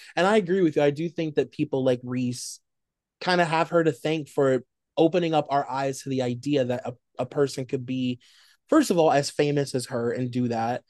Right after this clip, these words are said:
and star in the films that they're making, you know, and produce them. Like, sh-, ugh. Ugh.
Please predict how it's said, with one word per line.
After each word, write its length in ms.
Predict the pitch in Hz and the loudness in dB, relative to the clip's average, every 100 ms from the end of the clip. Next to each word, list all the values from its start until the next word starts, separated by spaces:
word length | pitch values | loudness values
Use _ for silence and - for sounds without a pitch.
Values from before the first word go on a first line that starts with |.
| _ _ _ - | _ _ _ -2
and 420 | 139 131 131 127 | 0 2 -2 -4
star 500 | - - - 160 185 | -8 -6 2 4 6
in 220 | 165 139 127 | 4 2 -2
the 80 | |
films 400 | 123 131 123 120 | -4 -2 -2 -2
that 140 | 123 117 | -2 0
they're 120 | 120 | 0
making, 600 | 117 117 117 120 127 147 _ _ _ - | 0 -4 -2 -4 -4 -8 _ _ _ -4
you 160 | 151 139 | 0 2
know, 260 | 127 127 | 4 2
and 220 | 139 143 | 2 -2
produce 400 | 139 131 120 117 | -2 -4 -4 -6
them. 400 | - 123 131 135 - | -4 -4 -4 -6 -2
Like, 360 | 135 123 - _ _ _ _ _ _ _ _ | 0 0 -2 _ _ _ _ _ _ _ _
sh-, 220 | - - - | -8 -6 0
ugh. 260 | 370 151 - _ _ _ _ _ _ _ _ _ _ - | 0 0 -8 _ _ _ _ _ _ _ _ _ _ 4
Ugh. 480 | 269 262 - - | 6 6 2 -10